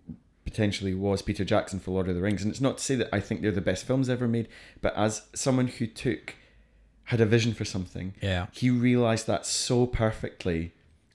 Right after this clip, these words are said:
Speaker 1: And again, nominated for the film that's not my favourite of the trilogy at all. It's my least favourite of, of the trilogy of anything.
Speaker 2: Yeah.
Speaker 1: And with its multiple endings and all that kind of thing. But he, it was astonishing what he did as a director to bring that about. So I think he should be considered for it as well.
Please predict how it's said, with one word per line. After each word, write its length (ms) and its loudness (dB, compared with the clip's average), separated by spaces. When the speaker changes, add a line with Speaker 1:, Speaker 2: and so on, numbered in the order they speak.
Speaker 1:
And 240 2
again, 600 2
nominated 500 4
for 160 0
the 100 0
film 200 0
that's 120 -6
not 160 2
my 100 4
favourite 360 0
of 80 -8
the 60 -8
trilogy 360 -4
at 160 -6
all. 200 2
It's 100 -8
my 80 0
least 200 -2
favourite 260 -6
of, 240 -10
of 120 -10
the 80 -6
trilogy 320 -4
of 100 -4
anything. 440 -4
Speaker 2:
Yeah. 220 -4
Speaker 1:
And 100 0
with 120 0
its 160 -8
multiple 460 -2
endings 400 -2
and 80 -2
all 80 0
that 100 -4
kind 140 -4
of 80 -8
thing. 140 -6
But 400 2
he, 320 -2
it 80 8
was 120 2
astonishing 580 2
what 140 -2
he 100 0
did 220 0
as 200 2
a 40 2
director 500 0
to 120 -8
bring 240 0
that 160 -4
about. 320 2
So 140 -4
I 60 -2
think 400 -6
he 140 -4
should 160 -2
be 80 -2
considered 400 -6
for 140 -6
it 60 -4
as 80 -6
well. 160 0